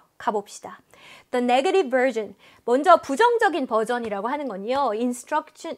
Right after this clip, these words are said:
instructs restraint. 우리 restraint라고 하는 건 어떤 제약, 이런 걸 이야기하는 거죠. 그래서 이 부정적인 버전은 뭘 가르쳐 주는 거예요? 우리한테 제한, 제약, 이런 걸 가르쳐 준대요.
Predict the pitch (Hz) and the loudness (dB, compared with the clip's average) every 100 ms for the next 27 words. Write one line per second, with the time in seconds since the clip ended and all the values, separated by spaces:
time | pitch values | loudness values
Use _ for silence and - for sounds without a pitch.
0 | _ 247 247 247 - - 285 302 - - | _ -4 -2 -4 -12 -4 2 2 0 -12
1 | - - _ 240 233 - - 381 320 196 | -20 -20 _ -10 -8 -12 -6 -4 -4 -6
2 | 208 220 240 220 247 254 - 403 453 466 | -8 -6 -4 -2 -4 -4 -6 0 0 2
3 | - 320 294 240 226 196 185 220 208 - | 4 4 2 -2 -6 -8 -10 -12 -12 -6
4 | 214 240 202 _ 233 311 320 262 196 190 | -2 0 -2 _ -2 0 0 -2 -4 -8
5 | 185 220 220 185 180 240 202 - - - | -6 -6 -6 -8 -6 -4 -4 -8 -20 -6
6 | 240 240 277 247 254 254 392 359 339 311 | -2 2 2 2 -2 -2 0 0 0 -2
7 | 254 220 240 247 233 185 190 247 320 330 | -2 0 -2 -2 -4 -4 -2 2 4 2
8 | 339 349 285 254 233 214 214 214 190 202 | 2 -4 -4 -4 -4 -4 -4 -4 -4 -6
9 | 190 262 330 440 - _ _ - 240 226 | -6 2 2 2 -4 _ _ -8 -6 -4
10 | 185 175 - _ - 226 226 180 _ - | -6 -10 -20 _ -10 -4 -4 -6 _ -8
11 | 220 214 208 190 170 - - 165 151 | -4 -4 -6 -10 -12 -16 -16 -16 -16